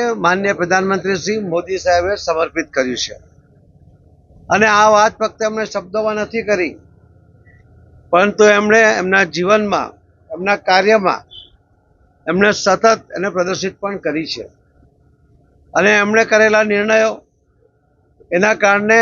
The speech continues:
આખા દુનિયામાં ભારતની શાખ વધી છે. આજે એક ગરીબ ગણાતો ભારત દેશ આજે વિશ્વમાં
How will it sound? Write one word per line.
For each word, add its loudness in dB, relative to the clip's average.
આખા 0
દુનિયામાં 2
ભારતની 0
શાખ 0
વધી -6
છે. -16
આજે 2
એક -6
ગરીબ 0
ગણાતો 2
ભારત 2
દેશ -2
આજે -6
વિશ્વમાં -2